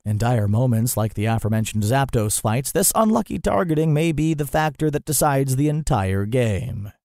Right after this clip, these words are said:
leaving me wondering which option I needed to toggle to prevent future flukes. Some of these complaints may be a little deep in the tall grass for a game that clearly hopes to be a beginner-friendly introduction to the genre. And based on the near-instant queue times I have experienced so far, that angle seems to be doing a good job of drawing people in.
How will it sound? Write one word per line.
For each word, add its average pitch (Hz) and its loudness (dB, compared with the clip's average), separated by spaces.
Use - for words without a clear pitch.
leaving 127 2
me 151 4
wondering 123 2
which 123 0
option 135 0
I 139 2
needed 143 2
to 123 -2
toggle 165 4
to 151 -2
prevent 160 2
future 143 0
flukes. - -4
Some 233 2
of 208 2
these 190 2
complaints 151 0
may 139 0
be 135 0
a 127 2
little 117 -2
deep 110 -2
in 101 -4
the 107 -4
tall 110 2
grass 110 0
for 117 0
a 113 0
game 113 0
that 113 -4
clearly 185 2
hopes 143 0
to 147 -4
be 156 2
a 156 2
beginner-friendly 165 2
introduction 170 0
to 185 2
the 202 2
genre. 185 2
And 160 0
based 143 0
on 131 2
the 131 2
near-instant 127 0
queue 143 0
times 123 2
I 110 2
have 107 0
experienced 110 -2
so 107 0
far, 156 4
that 190 4
angle 190 4
seems 160 2
to 151 -4
be 156 0
doing 139 2
a 123 0
good 120 0
job 127 0
of 113 -2
drawing 120 2
people 107 -2
in. 98 -4